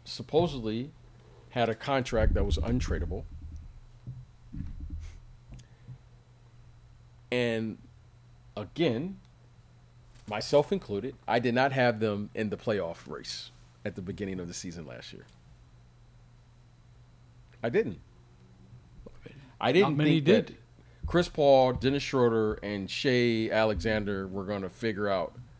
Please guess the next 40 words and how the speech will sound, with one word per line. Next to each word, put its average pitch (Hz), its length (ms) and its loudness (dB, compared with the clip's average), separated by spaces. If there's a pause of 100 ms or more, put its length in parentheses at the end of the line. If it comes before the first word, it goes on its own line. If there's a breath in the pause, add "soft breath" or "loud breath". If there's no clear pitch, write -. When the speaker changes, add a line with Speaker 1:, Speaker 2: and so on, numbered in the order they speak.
(680)
Speaker 1:
how 104 160 0
to 95 80 0
play 87 220 -4
together, 67 260 -10
right? 92 180 -2
I 107 120 0
thought 120 200 0
those 110 220 0
were 104 100 -2
three 113 260 -4
guards 104 380 0
who 104 180 -4
are 98 200 2
all 110 140 4
capable 95 480 -6
of 90 120 -12
scoring, 120 640 0 (340 soft breath)
of 101 320 -2 (280)
being 113 240 0
starters 120 520 2
in 113 140 2
this 107 220 -2
league, 92 400 -4 (420 soft breath)
and 104 800 -4 (180)
give 123 260 4
Billy 123 220 2
Donovan 107 580 0 (540)
credit 143 380 2 (680)
for 101 160 -10
figuring 110 320 2
Speaker 2:
Big 92 80 -2
time. 87 100 -4
Speaker 1:
it 80 80 -6
out. 64 140 -14 (520)
Speaker 2:
Big 170 160 8
Speaker 1:
Okay. - 100 -6
Speaker 2:
time. 110 160 -8 (640)
Speaker 1:
They 127 180 2
were 120 220 2
terrific 104 600 -2